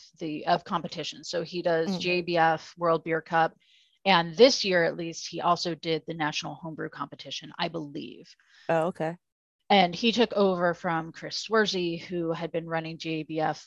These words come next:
Speaker 1: for something like twenty-five years.
Speaker 2: Yeah.
Speaker 1: So with the application process, like Rachel said,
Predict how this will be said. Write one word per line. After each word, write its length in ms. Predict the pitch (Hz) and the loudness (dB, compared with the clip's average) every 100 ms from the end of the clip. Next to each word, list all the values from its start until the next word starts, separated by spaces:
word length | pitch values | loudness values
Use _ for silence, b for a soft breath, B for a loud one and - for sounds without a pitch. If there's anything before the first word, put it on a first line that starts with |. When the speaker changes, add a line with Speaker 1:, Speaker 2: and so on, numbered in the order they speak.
| - | -6
Speaker 1:
for 520 | 165 160 156 156 151 | -2 -2 -2 -4 -6
something 280 | - 170 156 | -8 -10 -10
like 140 | 151 | -12
twenty-five 480 | - 156 147 - 143 | -12 -14 -12 -14 -14
years. 400 | - - - - - _ _ | -14 -16 -14 -14 -16 _ _
Speaker 2:
Yeah. 240 | 143 135 143 _ _ _ _ _ _ - | -2 -2 -2 _ _ _ _ _ _ -14
Speaker 1:
So 580 | - 214 185 175 165 - _ _ _ _ _ _ _ _ _ _ _ _ | 0 4 6 6 2 -4 _ _ _ _ _ _ _ _ _ _ _ _
with 300 | 175 202 220 | 2 6 6
the 100 | 220 | 6
application 560 | 208 185 180 180 170 170 | 6 6 0 -2 -6 -4
process, 440 | 170 165 - 156 | 0 2 2 -2
like 160 | 170 165 | 0 0
Rachel 280 | 175 156 160 | -2 -2 -6
said, 340 | - 156 156 | 0 0 0